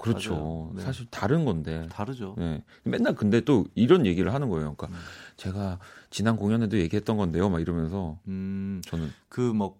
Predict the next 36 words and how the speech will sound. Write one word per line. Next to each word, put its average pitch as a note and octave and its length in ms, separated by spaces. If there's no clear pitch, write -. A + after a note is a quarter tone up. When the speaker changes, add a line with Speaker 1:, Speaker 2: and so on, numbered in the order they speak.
Speaker 2:
콜드플레이라든지 A2+ 880
라디오헤드 F2 380
Speaker 1:
네. F#2 80
Speaker 2:
같은 F2 300
대밴드들 E2+ 640
있잖아요. D#2+ 580
Speaker 1:
네. D#2 180
Speaker 2:
저 - 160
이제 - 200
세계 C3 280
월드 F#2 280
투어를 F#2+ 340
할 C3+ 160
때 C3 260
똑같은 F3+ 420
샌리를 G2 580
한 F#2+ 200
몇십 D#2 260
번 G2+ 240
반복하더라고요. A2 680
Speaker 1:
그죠. G#2+ 60
몇십 F2+ 260
Speaker 2:
네. - 40
Speaker 1:
번을 A#2 280
하죠. G#2 360
Speaker 2:
그래서 A2 220
Speaker 1:
이 A2+ 100
Speaker 2:
그런 G#2+ 160
생각 A#2+ 200
안 F2+ 100
가시-, G#2+ 300
안 F2+ 140
가지셔도 F2 440
될 E2 140
것 - 120
같-, E2 80